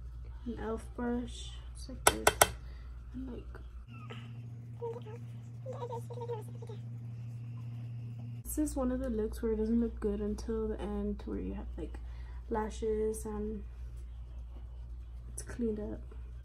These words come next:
Cut my crease, the Tarte Shape Tape again. And I'm gonna get this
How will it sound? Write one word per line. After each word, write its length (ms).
Cut 320
my 220
crease, 1000
the 80
Tarte 340
Shape 280
Tape 180
again. 920
And 120
I'm 100
gonna 680
get 360
this 880